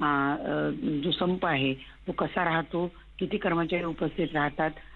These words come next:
आणि त्याचा कामकाजावर किती परिणाम होतो, या सगळ्याच गोष्टी पाहणं अतिशय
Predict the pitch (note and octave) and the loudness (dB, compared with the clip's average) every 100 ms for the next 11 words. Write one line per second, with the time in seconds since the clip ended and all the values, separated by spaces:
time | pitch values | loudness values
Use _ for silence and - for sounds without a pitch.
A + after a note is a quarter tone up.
0 | - E3 E3+ F3 F3 E3+ E3 D3+ E3+ D#3+ | -4 -2 0 0 -2 0 0 2 0 0
1 | D#3+ F#3 G3 G#3 G#3 E3+ D#3 D3 C#3+ D#3+ | 0 -2 -2 -2 0 2 2 2 0 0
2 | D#3+ D3+ D3 E3+ F#3+ F3 E3 - - D3 | 0 -2 -2 0 0 0 -2 -2 -2 0
3 | D3+ C#3+ D3+ - | 2 0 -2 0